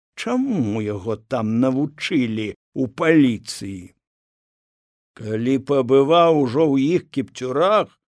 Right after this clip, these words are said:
дык добрага не чакай. Мабыць, завербавалі, прымусілі ці ўгаварылі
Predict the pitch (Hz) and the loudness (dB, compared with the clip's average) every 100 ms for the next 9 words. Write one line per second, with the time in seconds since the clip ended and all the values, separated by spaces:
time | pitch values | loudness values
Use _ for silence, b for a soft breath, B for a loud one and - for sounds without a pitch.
0 | _ _ _ _ - 95 95 123 110 113 | _ _ _ _ -14 -14 -6 -6 -6 -8
1 | 107 107 104 104 - 110 95 98 _ _ | -6 -8 -10 -14 -12 -12 -14 -20 _ _
2 | _ _ _ _ - - 139 113 - _ | _ _ _ _ -12 -6 -4 -6 -10 _
3 | _ _ _ - 92 127 147 156 160 139 | _ _ _ -20 -10 -4 2 4 4 2
4 | 175 175 180 107 87 85 - _ _ _ | 0 0 -2 -4 -10 -18 -20 _ _ _
5 | _ _ _ 277 262 220 226 190 - 151 | _ _ _ -4 0 2 2 -2 -4 -4
6 | 135 - 117 117 120 123 123 175 175 143 | -4 -4 -4 -2 0 0 2 0 -2 -2